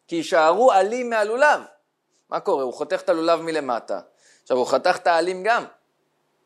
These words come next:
עכשיו, העלים החתוכים עדיין נמצאים בתוך האיגוד. כי הרי כשהוא חותך את הלולב מלמטה,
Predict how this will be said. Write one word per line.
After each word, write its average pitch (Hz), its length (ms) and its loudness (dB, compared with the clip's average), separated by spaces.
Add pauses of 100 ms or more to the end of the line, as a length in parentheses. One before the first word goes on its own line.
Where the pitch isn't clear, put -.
(220)
עכשיו, 101 260 -8 (460)
העלים 147 420 0
החתוכים 185 580 -2
עדיין 180 260 -2
נמצאים 185 280 -4
בתוך 185 280 -2
האיגוד. 208 480 0 (2000)
כי 127 80 0
הרי 156 420 4
כשהוא - 200 -6
חותך 160 260 -2
את - 60 -6
הלולב 160 280 2
מלמטה, 156 640 -4